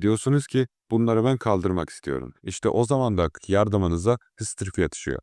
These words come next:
Normalde başında ve sonunda istemediğimiz boşluklar var metnimizin. Bakalım ne olacak? Gördüğünüz gibi boşluksuz bir şekilde yazdırdı. Eğer biz bunu koymasaydık başındaki ve sonundaki istemediğimiz boşluklarla karşılaşabilirdik. Şimdi de stringlerin toplanması olayına geldik.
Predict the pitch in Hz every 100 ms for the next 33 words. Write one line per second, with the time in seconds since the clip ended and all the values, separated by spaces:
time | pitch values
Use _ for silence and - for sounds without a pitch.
0 | - 107 127 131 123 117 117 127 131 123
1 | - 98 95 95 - 139 120 85 92 120
2 | 110 107 - 98 101 92 67 67 - 71
3 | 69 71 67 65 65 98 104 107 117 120
4 | 113 90 69 - 98 107 117 127 110 82
5 | 92 113 - 90 104 - 107 113 98 73
6 | 76 78 85 117 - 90 82 64 69 65
7 | 67 - 104 101 98 92 92 92 107 95
8 | 73 - 73 85 104 98 95 98 95 -
9 | 90 90 - 90 85 78 85 87 107 90
10 | 73 73 71 90 - 76 80 76 71 92
11 | 117 98 80 87 78 95 101 90 82 71
12 | - - _ _ _ - - 139 127 135
13 | 127 - 107 120 117 117 123 127 123 -
14 | 117 117 113 117 90 80 76 69 67 65
15 | 60 -